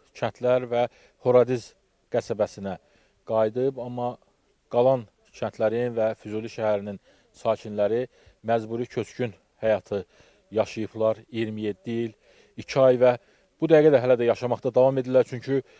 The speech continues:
hal-hazırda bura köçürülmə mümkün deyil. Hələ tam minalardan da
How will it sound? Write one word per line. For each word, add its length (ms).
hal-hazırda 800
bura 240
köçürülmə 640
mümkün 380
deyil. 300
Hələ 340
tam 280
minalardan 600
da 140